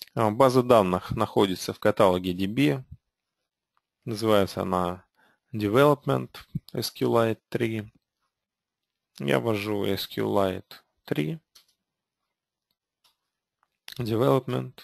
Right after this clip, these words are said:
Вот, и список таблиц. Tables. Вот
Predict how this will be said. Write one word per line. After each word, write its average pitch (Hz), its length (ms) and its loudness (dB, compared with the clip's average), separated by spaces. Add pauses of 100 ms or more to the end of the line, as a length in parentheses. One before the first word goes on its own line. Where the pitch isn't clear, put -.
(1500)
Вот, 110 380 -6
и 170 200 0 (200)
список - 480 -4
таблиц. 101 680 -2 (1700)
Tables. 95 640 -2 (540)
Вот - 340 -2